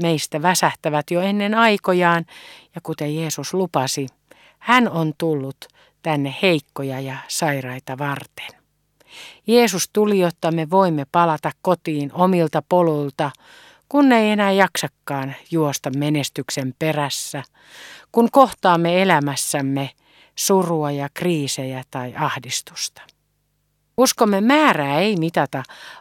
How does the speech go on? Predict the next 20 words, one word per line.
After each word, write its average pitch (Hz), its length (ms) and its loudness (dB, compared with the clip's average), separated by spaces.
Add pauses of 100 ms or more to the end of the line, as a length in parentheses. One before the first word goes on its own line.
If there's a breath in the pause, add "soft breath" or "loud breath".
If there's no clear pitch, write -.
vaan 165 200 2
epäilevät 202 680 6
tuomaatkin 170 720 4
ovat 170 240 2
tervetulleita 170 920 2
varsinkin 175 680 4
Tuomas 175 440 2
Messuun. 143 640 -2 (580)
Tuomas 320 360 4
Messuissa 165 520 0
ihmiset 147 500 -4
saavat 151 380 0
opetusta 151 600 -2
ja 143 180 -2
juurtuvat 196 760 2
sanaan, 180 540 4 (420 loud breath)
sakramentteihin 165 1200 0
ja 156 120 -2
kristilliseen 156 800 -2
yhteisöön. - 840 -8